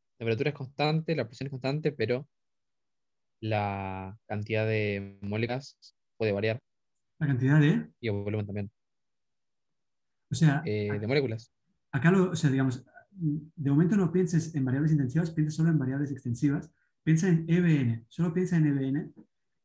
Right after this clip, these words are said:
Speaker 2: Entonces, en este caso, am, la energía puede variar, el volumen puede variar, y lo que no puede
Speaker 1: Ujú.
Speaker 2: variar es el número de partículas, porque la pared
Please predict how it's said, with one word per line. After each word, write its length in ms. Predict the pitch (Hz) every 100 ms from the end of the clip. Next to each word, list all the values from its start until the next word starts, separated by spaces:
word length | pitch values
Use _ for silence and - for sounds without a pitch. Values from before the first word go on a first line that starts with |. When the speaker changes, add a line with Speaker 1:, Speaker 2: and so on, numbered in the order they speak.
| -
Speaker 2:
Entonces, 240 | 139 147
en 80 | 147
este 220 | 160 185
caso, 440 | 180 160 208 247 _ _ _ _ _ _
am, 400 | 131 123 123 - _ _
la 140 | 135
energía 580 | 131 127 - 185 165 -
puede 160 | 175 190
variar, 460 | 151 135 160 - _ _ _ _ _ _ _ _ _ _ _ _ _ _ _
el 120 | 143 131
volumen 500 | 147 196 160 120 -
puede 220 | 185 185
variar, 400 | 147 131 127 - _ _ _ _ _ _ -
y 80 |
lo 80 | 143
que 80 | 147
no 120 | 147
puede 140 | 175 156
Speaker 1:
Ujú. 40 |
Speaker 2:
variar 160 | 135 156
es 80 | 151
el 100 | 131
número 200 | 147 139
de 60 |
partículas, 440 | 127 120 123 143 147
porque 220 | 127 120
la 140 | 120
pared 340 | 123 135 160